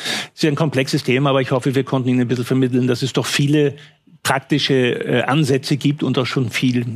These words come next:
gemacht wird. Vielen Dank für Ihr Interesse und bis zum nächsten Mal.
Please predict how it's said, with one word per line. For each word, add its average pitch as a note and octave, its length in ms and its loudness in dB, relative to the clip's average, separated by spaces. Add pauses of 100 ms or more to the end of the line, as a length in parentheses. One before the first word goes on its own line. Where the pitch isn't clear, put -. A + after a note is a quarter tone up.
gemacht A#2 360 -2
wird. D3 200 0
Vielen C3+ 280 -2
Dank A#2 220 -2
für B2+ 100 -4
Ihr A2+ 100 -2
Interesse A#2+ 580 -2
und A#2+ 160 -4
bis B2+ 160 -6
zum A#2+ 120 -6
nächsten G2 320 -6
Mal. A2 200 -16